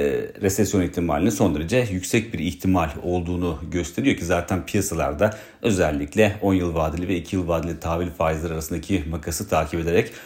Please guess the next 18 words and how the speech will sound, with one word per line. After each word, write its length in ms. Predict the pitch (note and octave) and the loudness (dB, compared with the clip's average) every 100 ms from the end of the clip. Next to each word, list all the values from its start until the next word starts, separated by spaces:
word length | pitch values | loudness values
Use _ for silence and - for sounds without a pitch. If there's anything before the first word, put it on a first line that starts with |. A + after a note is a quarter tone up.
| - | -6
uzun 180 | C3 G#2 | 2 2
süredir 360 | F2+ D#2+ D2+ G#2 | 2 0 2 2
resesyon 480 | F2 F#2 - F2 E2+ | 2 0 0 -2 0
beklentisi 600 | E2 - D#2 - - B2 | -2 -2 -4 -6 -4 -4
içindeydi. 760 | - - G#2 F#2+ D#2+ A2+ C#3 - - - | -2 2 4 4 2 2 0 -4 -16 0
Dolayısıyla 640 | C3+ C3+ C3+ C3+ C3 A#2 A#2+ | 4 6 6 6 6 6 6
bu 160 | C#3+ | 6
önemli 360 | A#2 A2+ A#2+ G#2 | 8 6 6 6
verinin 300 | F#2+ E2+ G#2+ | 6 6 2
FED, 220 | - - - | 2 -2 0
FED 200 | A2 - | 0 2
tarafından 480 | F#2+ - G2 F#2+ F2+ | 0 2 4 4 4
da 60 | |
yakından 380 | E2+ - F2+ D#2+ | 0 0 -2 0
takip 320 | F2 D#2+ E2+ | 2 0 0
edilen 440 | E2 E2+ E2 D#2+ E2 | 0 0 0 0 2
verinin 440 | F2+ E2 G2 F#2 | 2 2 2 2
bugün, 360 | G2+ G2 F#2+ | 2 4 4